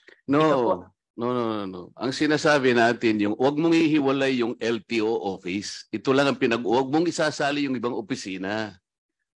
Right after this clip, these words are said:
Speaker 1: Kaya nga, ang premise ko eh, pareho silang asec, pareho silang L T O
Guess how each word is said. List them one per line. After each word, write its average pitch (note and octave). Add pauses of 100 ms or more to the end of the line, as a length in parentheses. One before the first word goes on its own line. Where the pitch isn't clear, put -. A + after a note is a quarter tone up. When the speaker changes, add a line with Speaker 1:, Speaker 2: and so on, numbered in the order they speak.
(540)
Speaker 1:
Kaya E3+
nga, F3 (140)
ang D3
premise D3+
ko D3+
eh, A#2+
pareho C3
silang B2+
asec, F2+ (240)
pareho C#3+
silang B2+ (340)
L B2
T B2
O A2